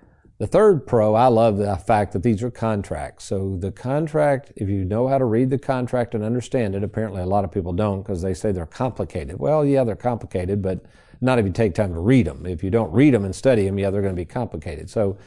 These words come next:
just 'cause somebody says it's complicated doesn't mean you shouldn't do it.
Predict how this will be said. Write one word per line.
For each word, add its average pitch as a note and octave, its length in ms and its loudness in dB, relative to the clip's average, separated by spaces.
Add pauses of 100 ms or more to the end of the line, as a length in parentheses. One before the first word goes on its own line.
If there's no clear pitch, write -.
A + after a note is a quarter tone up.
(320)
just D#3+ 180 0
'cause D#3+ 160 2
somebody C3+ 220 2
says A2 240 2
it's E2 160 -10
complicated G#2 640 0
doesn't G2+ 180 2
mean G2+ 200 0
you F2 80 -4
shouldn't E2+ 340 0
do G2+ 140 4
it. - 180 -8